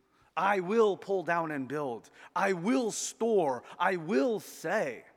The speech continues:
And the man, the rich man, labels his claims.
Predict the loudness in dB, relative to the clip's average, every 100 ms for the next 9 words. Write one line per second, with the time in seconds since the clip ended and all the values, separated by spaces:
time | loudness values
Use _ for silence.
0 | _ _ _ _ _ _ _ _ _ _
1 | _ _ _ -4 -2 -2 -2 0 -2 -6
2 | -18 _ _ _ -2 -2 -2 -2 -2 0
3 | 0 0 0 -2 -2 -10 -12 -10 -6 -4
4 | -4 -8 -18